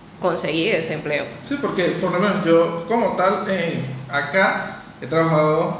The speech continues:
Speaker 2: o sigo trabajando, mejor dicho, estoy trabajando en tres lugares puntuales. Y en el primero fue así, una referencia,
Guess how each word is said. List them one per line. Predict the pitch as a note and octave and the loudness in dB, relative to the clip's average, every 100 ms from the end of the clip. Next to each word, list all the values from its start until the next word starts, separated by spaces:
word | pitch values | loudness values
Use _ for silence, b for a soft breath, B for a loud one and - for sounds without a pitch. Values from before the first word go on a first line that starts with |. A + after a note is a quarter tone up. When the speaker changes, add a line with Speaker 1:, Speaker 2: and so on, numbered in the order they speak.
| - | -8
Speaker 2:
o | B2+ | -8
sigo | C3+ D3 | -6 -6
trabajando, | D3+ C#3 C#3 D3 | -4 -4 -4 -6
mejor | C#3+ B2+ | -6 -4
dicho, | C3+ C3 D#3+ - | -4 -4 -4 -6
estoy | - | -6
trabajando | - C3 B2+ B2+ C#3+ - - - B B B B B B - - | -4 -2 -2 -2 -2 -4 -6 -12 B B B B B B -10 0
en | E3 D#3+ | 0 2
tres | E3 F3 | 2 4
lugares | G3 F3 - - | 6 6 4 0
puntuales. | F#3 D#3+ G3 F3+ - - - - - - - - | -2 0 4 4 4 0 -4 -8 -12 -18 -20 -14
Y | D3+ | -8
en | D3+ | -6
el | D3 | -6
primero | D3+ D3+ D#3 - | -6 -2 0 0
fue | D#3+ | 0
así, | - E3+ B2+ - | -2 -2 -4 -4
una | B2+ | -4
referencia, | C3+ - D3 G#3 G3 G3 A3 | -4 -2 0 2 2 0 -2